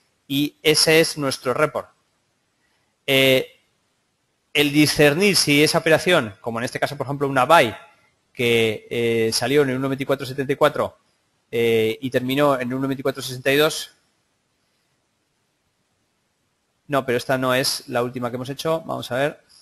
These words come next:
Eh, la última que hemos hecho es las dieciséis trece. Eh, perdón, esta de aquí. ¿Vale? Perdón, esta es la sell que hicimos, perdón, del euro dólar, ¿eh?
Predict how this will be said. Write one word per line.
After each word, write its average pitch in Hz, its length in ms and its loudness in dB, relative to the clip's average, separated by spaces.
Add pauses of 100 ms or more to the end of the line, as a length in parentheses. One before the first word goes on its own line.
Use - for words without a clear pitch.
(360)
Eh, 123 140 -4
la 120 60 -2
última 127 180 -6
que 123 60 -2
hemos 127 160 -10
hecho 139 160 -10
es 127 100 -8
las 123 220 -4
dieciséis 127 640 -6
trece. 156 560 -4 (1120)
Eh, 123 540 -6 (540)
perdón, 139 240 2
esta 139 220 2
de 127 40 6
aquí. 160 300 -2 (1600)
¿Vale? 151 180 0
Perdón, 135 260 2
esta 139 160 2
es 135 60 0
la 135 100 6
sell 180 260 6
que 139 80 0
hicimos, 180 260 -2
perdón, 156 240 -4
del 127 160 0
euro 139 160 4
dólar, 196 460 2
¿eh? 214 260 -2